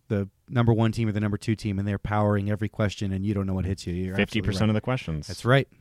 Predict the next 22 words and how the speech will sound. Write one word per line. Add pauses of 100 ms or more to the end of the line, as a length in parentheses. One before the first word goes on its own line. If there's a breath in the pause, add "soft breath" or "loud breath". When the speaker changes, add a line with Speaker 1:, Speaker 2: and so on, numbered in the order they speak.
Speaker 1:
That's
Speaker 2:
they
Speaker 1:
right.
Speaker 2:
have
twenty-six
points
per
bonus.
Speaker 1:
So
th-,
the
other
thing
that
can't
be
ignored
is
the
cost
of
going.